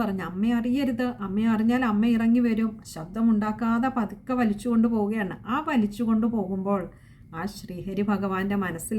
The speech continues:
എന്തായിരുന്നു ഉണ്ടായിരുന്നതെന്ന് പറയുകയാണ്. ദേവർഷിർമേ പ്രിയതമോ, ദേവർഷിഹി മേ, ഇങ്ങനെ രണ്ട് വാക്കുകൾ ചേരുന്നതാണ് ദേവർഷിർമേ.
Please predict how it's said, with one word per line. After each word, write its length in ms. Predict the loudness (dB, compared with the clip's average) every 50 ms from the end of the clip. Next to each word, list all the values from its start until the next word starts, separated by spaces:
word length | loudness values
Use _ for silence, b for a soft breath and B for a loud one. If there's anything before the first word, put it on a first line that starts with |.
| 0
എന്തായിരുന്നു 440 | 0 0 -2 -2 0 0 0 0 0 0
ഉണ്ടായിരുന്നതെന്ന് 600 | 0 -2 -2 -2 -2 0 0 0 2 2 2 2 2 0
പറയുകയാണ്. 460 | 0 -2 -4 -4 -4 -4 -4 -4 -6 -8 -10 B B B B B B B -8 -6
ദേവർഷിർമേ 1040 | -4 -2 -2 -2 0 0 0 -2 -2 -4 0 2 4 4 6 6 6 6 6 6 4 4 2 0 -2 -4 -4
പ്രിയതമോ, 680 | -6 -4 -4 -4 -6 -6 -8 -8 -8 -8 -8 -8 -8 -8 -10 -12 -14 -20 -20 -20 -20 -20 -20 -18 -18 -18 -16 -18 -20 -20 -20 -20 -20 -20 -20 -20 -20 -20 -20 -20 -20 -20 -20 -20 -20 -20 -20 -20 -20 -20 -20 -20 -20 -20 -20 -20 -20 -20 -20 -20 -20 -20 -20 B B B B B B B B B B -10 -4 0 2
ദേവർഷിഹി 960 | 2 4 4 2 2 2 0 0 -2 -4 -6 -2 2 2 2 2 2 0 0 0 -2 -6 -10 -18 -14 -8 -6 -2 0
മേ, 160 | 2 2 2 0 -2 -6 -12 -16 -20 -20 -20 -16
ഇങ്ങനെ 280 | -14 -10 -6 -4 -4 -4 -4 -4 -8
രണ്ട് 200 | -10 -8 -8 -8 -6
വാക്കുകൾ 380 | -6 -6 -6 -6 -6 -4 -4 -4 -4 -4
ചേരുന്നതാണ് 640 | -6 -4 -4 -4 -2 -2 -2 -4 -4 -2 0 0 0 0 0
ദേവർഷിർമേ. 1040 | -4 -6 -4 -2 -2 -2 -2 -4 -6 -4 -2 -2 -2 -2 -6 -8 -6 -6 -6 -6 -6